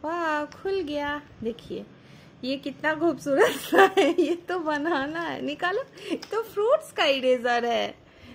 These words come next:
दिखाने दो, ये, ये बनाना है। वाह, कितना क्यूट लग रहा है ये। ये और दिखा, वाह, ये तो पम्पकिन है। ये भी कितना क्यूट है।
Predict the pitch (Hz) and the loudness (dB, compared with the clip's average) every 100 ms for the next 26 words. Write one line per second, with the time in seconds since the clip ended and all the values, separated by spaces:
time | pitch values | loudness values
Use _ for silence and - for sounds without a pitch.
0 | - 247 320 285 320 320 359 381 523 427 | -10 -4 2 2 2 -2 0 0 0 -2
1 | 247 269 233 240 233 226 226 247 247 214 | -4 -4 -2 -4 -2 -2 -2 -2 -4 -4
2 | 220 240 269 294 269 262 294 370 339 - | -6 -4 -2 0 -2 -6 -6 -6 -6 -6
3 | 339 427 403 294 247 233 226 233 233 240 | -4 -2 0 0 0 0 2 0 0 -2
4 | 240 - - - - - - - - - | -4 -6 -16 -20 -20 -20 -20 -20 -20 -20
5 | - - - _ _ - - _ _ - | -20 -20 -20 _ _ -20 -20 _ _ -20
6 | - - - - 240 - 294 269 294 381 | -20 -20 -12 -10 -6 -4 -4 -4 -8 -8
7 | 494 - - - _ _ _ _ _ _ | -10 -16 -20 -20 _ _ _ _ _ _
8 | _ _ _ - - - 254 285 320 311 | _ _ _ -20 -20 -14 -6 -2 0 0
9 | 285 320 320 349 349 320 339 320 349 392 | 0 -4 -4 -8 -2 -2 -2 -4 -4 -2
10 | 370 294 233 220 - - - _ - - | -2 0 -2 -4 -10 -20 -20 _ -20 -20
11 | _ _ - - - 262 294 339 - 339 | _ _ -20 -20 -10 -4 -2 -4 -6 -8
12 | - 349 359 359 - 302 330 359 311 262 | -6 -2 -2 -4 -6 -4 -2 -4 -2 -2
13 | 220 107 - | -2 -6 -10